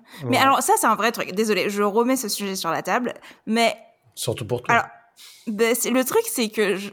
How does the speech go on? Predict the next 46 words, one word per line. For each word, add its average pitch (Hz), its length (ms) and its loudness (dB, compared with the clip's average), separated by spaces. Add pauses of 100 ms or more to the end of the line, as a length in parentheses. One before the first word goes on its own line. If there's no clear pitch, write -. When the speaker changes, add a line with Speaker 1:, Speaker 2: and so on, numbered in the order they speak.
(460)
Speaker 2:
ces - 280 0
gens-là, 330 320 4 (240)
que, 220 220 0
enfin, 185 180 2
genre, 180 180 2 (100)
Outer 214 220 0
Banks, 262 340 -2
elle 208 120 0
est 190 120 2
super 254 420 0
jeune 262 260 2
pour 202 160 -2
moi. 196 220 0 (580)
Et 233 100 2
ça, 311 160 2
Speaker 3:
Ah. - 60 6
Speaker 2:
je 247 80 2
comprends 196 240 -2
pas. 233 180 2
C'est 233 120 0
un 220 100 4
vrai 240 240 0
truc 311 160 -6
que 302 100 0
je - 80 -2
comprends 226 300 2
pas 262 320 2
chez 226 300 -2
vous. 214 240 -2 (180)
<laughs> - 720 0
Je 302 540 2
vous, 285 320 2 (360)
je 220 120 -2
vous 220 180 0
cible. 247 400 0 (340)
Genre, 208 260 0
mm, 220 320 0 (680)
c'est, - 360 -4
pour 240 120 0
moi, 302 140 4
en 359 60 0
fait, 370 100 0
c'est 208 120 2
juste 202 220 -10
impossible. 254 520 0
Genre, 196 200 0